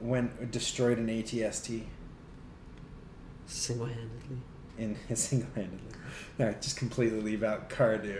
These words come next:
Speaker 1: and everybody.
Speaker 2: <laughs>
Speaker 1: Uh, but that's what would happen, right?
Speaker 2: Oh, yeah.
Speaker 1: I mean, it was mostly Cara Dune, but, uh, the legend of the Mandalorian and where he goes and what he does. I mean, this guy,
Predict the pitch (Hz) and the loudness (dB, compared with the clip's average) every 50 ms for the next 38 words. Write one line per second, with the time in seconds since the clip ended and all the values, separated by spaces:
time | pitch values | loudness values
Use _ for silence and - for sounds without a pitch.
0 | 104 104 101 101 101 101 143 190 - - - - - 294 - - 294 294 - - | -2 -2 -2 -2 0 2 4 6 6 6 8 8 8 8 10 10 8 8 6 0
1 | - - - - - - - - 131 139 139 135 131 127 123 - 151 143 135 160 | -6 -8 -10 -10 -12 -12 -8 0 4 6 10 10 10 10 8 6 2 6 10 10
2 | 151 147 147 - 135 160 165 156 - - 185 147 139 135 - - 151 156 - 156 | 10 10 10 6 2 2 4 4 4 4 4 4 4 2 2 0 -2 -2 -2 -6
3 | - - 160 160 104 131 - - - 170 180 170 135 - 127 143 151 135 131 - | -6 -6 -6 -4 -4 -6 -6 -4 0 4 4 4 4 4 2 2 0 0 -2 -4
4 | - - - - - - - - - - - - - - - - - - - - | -8 -12 -12 -14 -14 -14 -14 -16 -14 -14 -14 -14 -14 -14 -14 -14 -14 -14 -14 -10
5 | - 117 117 123 120 120 120 117 113 135 135 127 - 131 117 - - 131 113 104 | -6 -2 2 4 4 4 4 6 8 8 8 8 8 4 0 2 4 4 4 6
6 | 101 - 196 226 165 120 104 107 101 - 73 92 110 110 113 120 - 123 107 101 | 4 4 4 6 6 4 4 4 2 0 0 -4 -4 -4 -4 -2 2 2 4 6
7 | 113 135 139 127 113 92 90 92 92 95 98 98 98 98 98 95 - 85 87 95 | 6 6 6 6 4 0 0 -2 -4 -6 -6 -6 -6 -6 -6 -6 -6 -8 -6 -2
8 | 117 123 117 98 87 87 85 - - - - - - - - - 107 110 113 113 | 0 0 0 0 -2 -6 -10 -10 -12 -14 -14 -14 -12 -12 -10 -4 -2 0 0 2
9 | 120 113 98 101 95 95 - 101 107 113 110 104 - 92 92 101 107 104 95 90 | 2 0 0 -2 -4 -2 0 0 2 2 2 2 0 -2 -4 -4 -4 -4 -2 0
10 | 101 104 113 107 92 90 90 - - - - - - - 120 120 127 127 120 113 | 2 4 6 6 6 4 2 -2 -8 -10 -12 -12 -12 -6 -2 2 4 4 4 4
11 | 107 104 - 196 202 - - - 123 147 117 87 - | 2 2 2 2 2 2 2 4 6 6 6 6 2